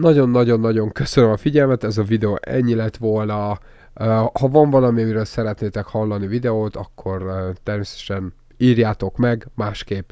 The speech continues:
nem fogok Warframe-et csinálni. Nagyon-nagyon köszönöm a figyelmet, sziasztok!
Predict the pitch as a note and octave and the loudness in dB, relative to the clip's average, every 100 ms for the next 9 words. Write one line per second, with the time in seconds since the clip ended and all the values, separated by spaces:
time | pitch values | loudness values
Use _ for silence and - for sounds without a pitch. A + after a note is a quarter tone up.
0 | - - F#2+ F#2+ G#2 G2+ - - - G2 | -16 -10 -10 -8 -6 -6 -8 -20 -12 -2
1 | G#2+ A2+ - A2 G#2 - C3 A#2+ A#2 G#2+ | 2 2 0 -2 -2 -4 -2 0 0 -4
2 | - - B2+ B2+ C3+ C3 A#2+ A2+ G#2+ G#2+ | -8 -20 -6 4 4 6 2 0 0 -4
3 | - G2 F#2+ G#2+ G2+ G2 F#2+ - G2 F#2+ | -8 -6 -6 -4 -4 -4 -8 -8 -6 -6
4 | F#2 - F#2 G#2+ | -8 -10 -8 -8